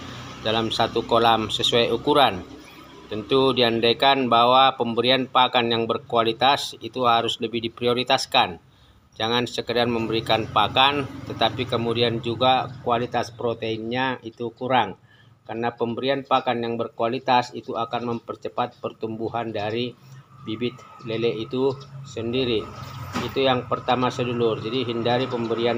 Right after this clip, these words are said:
pakan yang berlebih. Kenapa juga dihindari? Karena kalau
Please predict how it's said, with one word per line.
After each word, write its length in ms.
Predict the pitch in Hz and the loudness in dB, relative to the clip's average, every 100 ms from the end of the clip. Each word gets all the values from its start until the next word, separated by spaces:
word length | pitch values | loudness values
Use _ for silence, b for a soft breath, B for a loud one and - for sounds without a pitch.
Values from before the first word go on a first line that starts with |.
| - | -2
pakan 400 | 117 117 120 117 | -2 0 -2 -2
yang 240 | 110 110 | -4 -4
berlebih. 520 | 113 113 127 127 101 92 - - - _ _ - _ - - _ _ - _ _ _ _ B B B B _ 123 | -6 -4 -4 -2 -4 -8 -20 -20 -20 _ _ -20 _ -20 -20 _ _ -20 _ _ _ _ B B B B _ -2
Kenapa 340 | 139 156 170 | 2 4 4
juga 320 | 180 180 147 | 4 4 2
dihindari? 640 | 147 135 135 117 110 147 143 | 2 0 2 2 2 0 2
Karena 320 | 127 143 151 | 0 2 0
kalau 320 | - 135 | 2 4